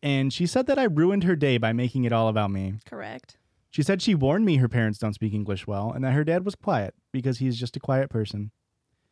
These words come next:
Speaker 1: She claimed the mom was attempting to make conversation through the sister translating, but how am I supposed to converse when there's a middleman?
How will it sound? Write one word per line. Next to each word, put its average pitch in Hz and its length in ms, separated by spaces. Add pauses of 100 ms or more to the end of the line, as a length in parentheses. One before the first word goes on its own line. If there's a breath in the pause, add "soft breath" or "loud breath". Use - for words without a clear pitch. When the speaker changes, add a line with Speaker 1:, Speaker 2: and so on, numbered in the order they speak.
(420)
Speaker 1:
She 143 160
claimed 160 280
the 131 120
mom 120 340
was 143 140
attempting 123 460
to 139 80
make 131 180
conversation 123 680
through 117 260
the 120 100
sister 117 360
translating, 120 600
but 117 80
how 135 180
am 185 80
I 208 80
supposed 143 460
to 165 80
converse 120 480
when 127 100
there's 120 180
a 117 60
middleman? 101 580